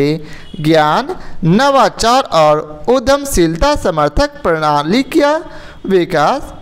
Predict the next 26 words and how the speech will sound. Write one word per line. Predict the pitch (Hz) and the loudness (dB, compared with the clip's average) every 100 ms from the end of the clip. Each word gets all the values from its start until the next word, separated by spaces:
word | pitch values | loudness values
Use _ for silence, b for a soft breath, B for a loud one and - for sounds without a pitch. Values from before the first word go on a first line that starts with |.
| - - | -14 -2
करना। | - 139 147 147 135 - - - - | 0 2 0 2 0 -4 -10 -8 -2
नेक्स्ट | 226 262 - | -2 -2 -2
है | 285 | 0
विकास | 202 160 151 143 156 | 0 0 2 0 0
के | - 294 - - | -2 -2 -2 -2
एजेंडे | 160 165 156 147 147 | 0 -2 0 0 0
में | 170 254 294 B B B 170 | 2 0 -2 B B B -2
गति | 180 240 302 302 | 0 0 0 2
लाने | 185 156 233 285 | 2 2 0 -2
के | 185 156 | 0 -2
क्रम | - 139 139 | 0 0 2
में | 165 247 320 B B B - 240 | 0 -2 -4 B B B -6 -4
अंतर | 277 277 294 277 | -2 0 2 2
क्षेत्रीय | 185 - 165 156 - 277 294 - | 0 0 0 0 0 2 0 0
और | 143 139 143 B B B - | 2 2 0 B B B -2
अंतर | 226 247 247 302 277 | -2 -2 2 2 4
विभागीय | 180 151 151 143 160 285 | 2 2 2 0 0 0
मुद्दे | 226 160 139 214 | 0 0 0 -4
के | 269 294 | -2 -2
समाधान | 285 175 151 143 214 277 | 0 0 0 0 0 0
हेतु | 185 135 156 143 151 147 B B - | 0 0 0 0 0 -4 B B -2
मंच | 220 294 277 - | 0 0 -2 -4
प्रदान | - 139 131 180 359 - - | -2 -2 0 -2 -4 -12 -4
करना। | 139 135 143 143 131 147 190 B B B 180 | -2 0 0 0 -2 -4 -14 B B B -4
नेक्स्ट | 233 - 254 | -2 0 0
है | 262 | 0